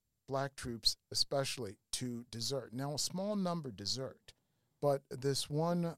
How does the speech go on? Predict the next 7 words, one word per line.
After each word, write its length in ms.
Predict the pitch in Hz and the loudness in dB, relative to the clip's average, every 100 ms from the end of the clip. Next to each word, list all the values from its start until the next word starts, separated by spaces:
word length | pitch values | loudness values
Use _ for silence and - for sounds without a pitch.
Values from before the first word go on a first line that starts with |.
| - | -2
um, 400 | 120 120 117 104 _ _ _ _ _ _ _ - - | 0 0 -2 -6 _ _ _ _ _ _ _ -12 2
soldier 380 | - 139 135 123 | 2 4 0 -4
from 200 | - 117 | -6 -8
Florida, 460 | - 147 139 117 | -2 4 4 4
David 460 | 107 127 131 120 104 _ _ _ _ - | -2 -2 0 -4 -10 _ _ _ _ 0
Fagan, 380 | 151 143 107 - _ - | 2 2 -4 -6 _ -8
actually 640 | 147 - - 156 127 120 | -2 0 0 2 0 -2